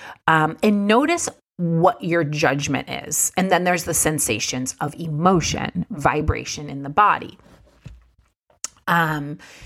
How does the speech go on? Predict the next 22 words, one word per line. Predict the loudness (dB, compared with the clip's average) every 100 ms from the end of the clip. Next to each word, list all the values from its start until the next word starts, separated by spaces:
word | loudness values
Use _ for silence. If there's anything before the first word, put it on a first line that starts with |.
| -18 -12
so | 0 2 4
I | 2
want | 4 4 4
you |
to | 0
just | 0 0 0
to | 2
notice | 2 4 6 6 4 0 -2
different | -2 0 0 -2 -4
ways | -2 2 4 2
that | 0
you | -2 -4
experience | -4 -4 -2 0 0 0 -2 -4 -2
sensation | 0 2 2 2 2 2 2 -2 -4
in | -4
the | -2
body. | -2 2 4 4 2 -2
And | 0
this | 2 0
is | -4
an | -4 -6
embodiment | -4 -6 -4 0 2 2 -2 -6